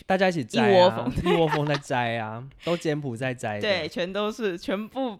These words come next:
Speaker 2: 背，背黑锅都是柬埔寨，
Speaker 1: 没错。
Speaker 2: 把，把这个黑锅全部推给他。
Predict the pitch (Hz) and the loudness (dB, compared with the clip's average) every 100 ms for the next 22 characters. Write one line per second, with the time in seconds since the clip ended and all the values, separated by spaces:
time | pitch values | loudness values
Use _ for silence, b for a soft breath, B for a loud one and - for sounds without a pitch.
0 | - 190 - - 214 208 226 202 190 170 | -6 -6 -6 -4 0 0 0 -2 -2 -2
1 | 170 180 156 110 147 - - 113 196 113 | -4 -6 -8 -10 -10 -14 -12 -12 -10 -8
2 | 104 127 131 101 131 170 180 147 143 143 | -6 -4 -2 -2 -2 -4 -4 -4 -6 -6
3 | 123 127 - - - 165 | -8 -10 -10 -10 -12 -14